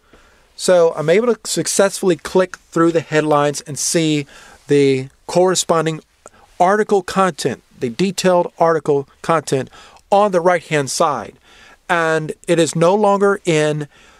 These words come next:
blatant H T M L format,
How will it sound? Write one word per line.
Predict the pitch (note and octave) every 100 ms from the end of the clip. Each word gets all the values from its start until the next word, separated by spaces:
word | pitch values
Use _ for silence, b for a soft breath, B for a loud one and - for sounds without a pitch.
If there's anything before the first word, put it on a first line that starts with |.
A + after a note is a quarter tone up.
| b -
blatant | A2+ D3 F3+ F#3+ G3 F#3+ - - _ _
H | F3+ E3+ -
T | -
M | D#3
L | D3 C#3 C3+ C3+ _ _ _
format, | _ - D3+ C#3 C3+ C3 -